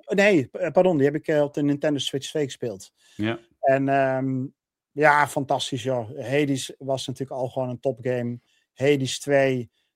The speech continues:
Speaker 1: doet daar nog een schepje bovenop met echt subliem verhaal wat wordt neergezet. Ja, allerlei, ik bedoel, volgens mij heb je tot acht of zes tot acht wapens en dan daar ook weer allerlei verschillende varianten op.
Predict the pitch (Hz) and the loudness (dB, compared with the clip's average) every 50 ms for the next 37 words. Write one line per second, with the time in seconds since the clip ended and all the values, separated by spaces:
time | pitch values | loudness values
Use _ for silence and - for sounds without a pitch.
0 | _ - 127 139 143 - 143 139 135 127 127 123 - - 147 139 - - 135 120 | _ -8 -6 -4 0 0 0 2 0 0 -2 -4 -2 -2 -2 -2 -2 -4 -2 0
1 | 139 139 131 123 139 147 143 143 143 - - 143 139 131 123 - - - 135 - | 0 0 0 -2 -2 0 0 -2 -2 -6 -10 -10 -8 -8 -10 -10 -12 -14 -14 -14
2 | - - - - - 131 113 117 135 151 151 147 123 135 131 123 135 143 151 156 | -12 -10 -8 -8 -6 -6 -4 0 0 0 0 0 0 -2 -2 -2 -2 0 0 0
3 | 151 139 143 143 127 135 139 139 135 143 139 135 131 117 - 143 143 143 135 - | 2 4 4 2 2 2 0 0 2 4 4 4 2 2 6 6 6 6 6 2
4 | - - _ _ _ _ _ _ _ _ _ _ - - _ _ _ - 131 127 | -4 -16 _ _ _ _ _ _ _ _ _ _ -20 -20 _ _ _ -4 -2 -2
5 | 123 123 - _ _ - 147 147 147 156 156 151 147 147 143 139 139 139 139 143 | -2 -4 -8 _ _ 0 2 4 4 6 4 4 4 4 4 4 4 4 2 2
6 | 143 - 139 147 131 131 147 143 143 139 143 156 151 - - 131 127 139 139 139 | -2 -4 -8 -6 -2 2 4 4 4 4 2 0 -4 -6 -8 -4 0 2 2 2
7 | 123 - 139 - - 151 131 - - - 143 151 - - - - - - - - | 2 0 -4 -6 -6 -6 -8 -8 -6 -6 -4 -4 -4 -6 -12 -16 -16 -16 -16 -16
8 | - - - - - 160 139 - - 147 135 - - 143 127 107 120 135 147 147 | -16 -12 -10 -6 -4 -4 -4 -4 -6 -8 -8 -6 -6 -8 -8 -4 0 0 2 2
9 | 143 147 147 143 156 147 143 143 143 131 - - 151 139 131 131 131 131 135 135 | 2 0 0 0 0 2 2 2 0 -2 -4 -8 -8 -6 -6 -4 -4 -4 -4 -2
10 | 127 135 135 135 135 139 139 131 123 151 143 127 151 151 - 165 160 156 151 147 | 0 0 0 2 2 0 0 2 0 -2 0 0 -2 0 2 4 6 6 6 8
11 | 143 139 135 135 131 - - 156 147 143 143 139 123 147 151 147 131 135 139 143 | 6 6 4 0 -2 -4 -2 0 2 2 2 2 2 4 2 4 4 4 4 4
12 | 147 151 139 143 151 151 147 143 139 139 - - | 4 4 2 0 0 2 2 2 2 0 -4 -12